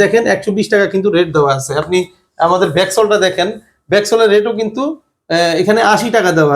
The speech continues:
আছে, বুঝতে পারছেন? তো এখানে আপনারা খুচরা ভাবে যাই নেন, চাইলে নিতে পারবেন। এখানে আড়াইশো এম এল এর ডিশ লিকুইড আছে, এটির অনেক চাহিদা। এটিও আমাদের কাছ থেকে পেয়ে যাবেন মাত্র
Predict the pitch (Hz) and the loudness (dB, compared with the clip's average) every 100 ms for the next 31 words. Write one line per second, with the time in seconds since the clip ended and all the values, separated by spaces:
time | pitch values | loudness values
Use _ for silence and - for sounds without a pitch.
0 | 135 131 127 - 175 180 277 - 180 131 | 0 -4 -12 -8 -6 -4 -4 -2 -2 -4
1 | - - _ - 226 240 247 254 226 202 | -8 -18 _ 0 2 2 2 2 2 2
2 | 233 233 226 220 - 233 220 214 208 196 | 2 2 0 -8 -2 0 2 2 0 2
3 | 208 208 208 196 175 185 180 180 151 147 | 0 0 -2 -2 -2 -2 -2 -4 -4 -4
4 | 175 180 175 175 165 165 160 175 175 175 | -4 -4 -4 0 2 0 -2 -2 0 2
5 | 175 175 _ _ _ 156 180 190 180 185 | 2 -2 _ _ _ -2 -2 -2 0 2
6 | 175 165 180 180 180 165 170 170 165 165 | 2 0 -2 0 0 0 0 0 -2 0
7 | 185 190 - - - - 202 196 180 175 | 0 -2 -6 -20 -6 -4 2 2 2 0
8 | 180 180 180 180 180 175 165 170 190 196 | -2 -4 -4 -4 -2 0 0 0 0 0